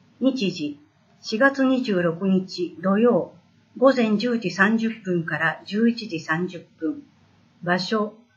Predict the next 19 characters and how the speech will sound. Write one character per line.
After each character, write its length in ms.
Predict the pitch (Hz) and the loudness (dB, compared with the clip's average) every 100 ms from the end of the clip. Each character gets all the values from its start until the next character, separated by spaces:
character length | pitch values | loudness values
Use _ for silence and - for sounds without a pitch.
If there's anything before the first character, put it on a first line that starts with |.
| _ _ | _ _
港 380 | 196 233 262 262 | 4 4 6 4
図 160 | 254 | 2
書 140 | 240 233 | 2 0
館 240 | 180 156 156 - | 0 -2 -6 -4
多 120 | 214 | 0
目 260 | 226 247 233 | 2 2 -2
的 240 | 233 233 | -2 -2
室。 420 | - - - - - _ _ _ _ _ - | -4 -8 -14 -16 -16 _ _ _ _ _ 2
対 240 | 190 226 | 4 4
象、 440 | - 202 190 190 - _ _ _ | 0 0 2 0 -6 _ _ _
小 280 | - 254 247 | 0 2 6
学 240 | 247 240 | 4 2
生、 440 | - - 160 147 - - - - | -2 0 0 -2 -10 -20 -20 -4
幼 260 | 220 269 240 | 4 6 6
児 140 | 185 | 2
と 120 | 165 | -2
保 120 | 139 | 0
護 140 | 160 180 | 0 0
者。 320 | - 147 139 | -2 -6 -8